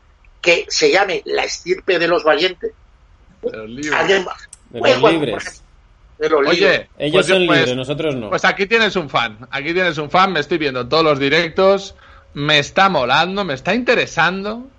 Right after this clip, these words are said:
Speaker 2: Ahí, ahí te lo dejo.
Speaker 1: Ya, pues.
Speaker 2: Mira, mírate un directo, mírate el último directo de Iker, que está bastante bien. Está ahí el Gali,
Speaker 1: Vamos,
Speaker 2: que
Speaker 1: el tío como presentador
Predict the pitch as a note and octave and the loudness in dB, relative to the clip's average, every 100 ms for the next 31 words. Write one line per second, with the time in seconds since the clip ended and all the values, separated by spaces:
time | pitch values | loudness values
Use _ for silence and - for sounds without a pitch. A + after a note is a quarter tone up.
0 | _ _ - _ - C3+ E3 D3+ D#3+ F#3+ | _ _ -20 _ -10 -6 0 0 0 0
1 | B2 D3+ - A#3+ B3 _ - - - - | 0 -2 -4 -12 -12 _ -20 -20 -20 -20
2 | - C3 D3 F3+ C4+ - G3+ C#4 C4+ A#3+ | -10 -8 0 2 2 2 2 4 6 4
3 | G#3+ G3 D3+ B2 A#2+ D3+ E3+ F3 F3+ F3+ | 2 0 0 -2 -4 -2 0 0 0 0
4 | F#3+ F3 F#3+ - A#2+ A2+ B2+ F#3 A3 E3+ | 0 -2 -4 -4 -6 -8 -4 -2 0 -2
5 | A2+ A2+ G3+ G3 - - D3+ F3 F3+ F3 | -4 -6 -6 -8 -12 -2 0 2 2 0
6 | D#3+ D#3+ D#3 D#4+ D4+ - C#3+ - _ - | 0 0 2 2 2 0 -12 -16 _ -20
7 | _ - - E3+ E3 B3+ A3+ E3 D3 D3 | _ -20 -8 -6 -4 0 0 2 -2 -2
8 | B2+ C3+ C3+ A#2+ D#3 F3+ | -4 -6 -4 0 2 2